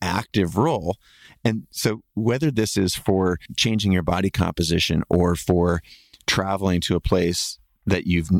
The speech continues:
you know, always desired to travel to, like, it's all there for you. That's the thing. It's like, y-, it's not just about making a work of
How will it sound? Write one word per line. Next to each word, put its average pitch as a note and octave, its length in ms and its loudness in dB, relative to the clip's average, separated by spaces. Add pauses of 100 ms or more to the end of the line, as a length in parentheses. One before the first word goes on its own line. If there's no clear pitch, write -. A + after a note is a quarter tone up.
you F2 120 4
know, D#2+ 160 -4
always F2+ 340 0
desired F2 500 -2
to - 80 -6
travel F#2 400 -2
to, D#2 300 -2 (460)
like, - 280 -2 (840)
it's - 300 -2
all A#2 360 0
there F#2+ 380 0
for - 160 -4
you. C#2+ 220 -4 (840)
That's - 380 -6
the G#2+ 140 -2
thing. F2+ 460 -2
It's - 320 -4
like, F2 260 -4 (100)
y-, C2+ 240 -8 (400)
it's - 220 -2
not A#2 220 -2
just A#2+ 220 -2
about F2 260 -2
making F#2 460 0 (840)
a F2+ 100 2
work F#2 300 -2
of D#2+ 200 -2